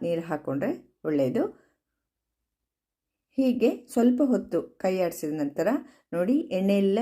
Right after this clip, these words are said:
ಈ ರೀತಿ ಬಿಟ್ಕೊಳ್ಳುತ್ತೆ. ಅಲ್ಲಿ ತನಕ ನಾವು ಈ ಗೊಜ್ಜನ್ನ ಈ ರೀತಿ ಕೈ ಆಡಿಸ್ಕೊಂಡೆ ಫ್ರೈ ಮಾಡ್ಕೊಂಡ್ರೆ ಸಾಕಾಗತ್ತೆ.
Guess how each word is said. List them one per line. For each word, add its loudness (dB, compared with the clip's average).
ಈ 0
ರೀತಿ -6
ಬಿಟ್ಕೊಳ್ಳುತ್ತೆ. -4
ಅಲ್ಲಿ 4
ತನಕ -4
ನಾವು -2
ಈ -4
ಗೊಜ್ಜನ್ನ 0
ಈ 2
ರೀತಿ 0
ಕೈ 2
ಆಡಿಸ್ಕೊಂಡೆ -2
ಫ್ರೈ 0
ಮಾಡ್ಕೊಂಡ್ರೆ -4
ಸಾಕಾಗತ್ತೆ. -4